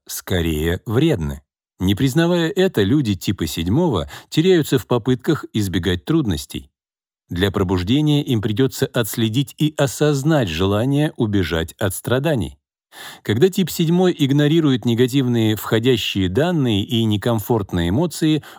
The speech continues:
он теряет способность глубокого взаимодействия со сложными чувствами и ситуациями. Тогда он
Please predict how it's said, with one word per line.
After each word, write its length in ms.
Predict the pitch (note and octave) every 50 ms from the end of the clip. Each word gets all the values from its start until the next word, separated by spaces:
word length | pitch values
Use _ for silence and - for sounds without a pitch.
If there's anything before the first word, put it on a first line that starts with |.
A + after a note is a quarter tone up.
| - _
он 200 | - C3 C3+ C3+
теряет 500 | C3 - C#3+ C#3 C#3+ D3+ D3+ C#3+ A#2 G2+
способность 800 | - - - G#2 F#2+ - - - F#2+ F2+ F#2+ A2 A#2+ A2+ - - - -
глубокого 800 | G2+ F#2+ G#2 G#2+ A2 G2+ G#2 A#2+ A#2+ G#2+ - A#2 G#2 G#2 G#2+
взаимодействия 960 | G2 F#2+ G2 A2 A2+ A2 A2+ B2+ C3 B2 C3+ C3+ B2 G2+ - - - E2+ F2 F2
со 180 | - A2 G2
сложными 500 | F2+ - A#2+ A2 G2+ F#2 F2+ F#2 F2+ F2
чувствами 640 | E2+ - - F2+ F2 E2+ - - - G#2 G#2+ A2 A2+
и 140 | - - A2
ситуациями. 880 | G2 - A#2 G#2 D#3 E3 F3 D3+ - - - F#2 D#2+ D2 C#2+ C#2 C#2+ - _ _ _ _ _ _ _ _ _ _ -
Тогда 320 | G2 F#2+ F#2+ F#2+ G#2+ A2
он 160 | A2 A2 A2